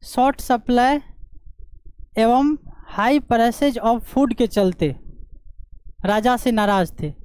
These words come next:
जैकोबियन क्लब कितने भाग में बटा हुआ था? जैकोबियन क्लब, सॉरी, जैकोबियन क्लब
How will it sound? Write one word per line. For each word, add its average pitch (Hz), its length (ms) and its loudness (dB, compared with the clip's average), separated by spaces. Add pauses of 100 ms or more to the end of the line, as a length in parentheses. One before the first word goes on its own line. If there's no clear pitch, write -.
जैकोबियन 262 680 2
क्लब 262 280 0
कितने 262 220 2
भाग 254 180 2
में 254 140 0
बटा 247 220 0
हुआ 254 220 2
था? 330 180 2 (1400)
जैकोबियन 247 640 2
क्लब, 247 520 0 (4000)
सॉरी, 160 320 -12 (4000)
जैकोबियन 254 680 2
क्लब 247 400 2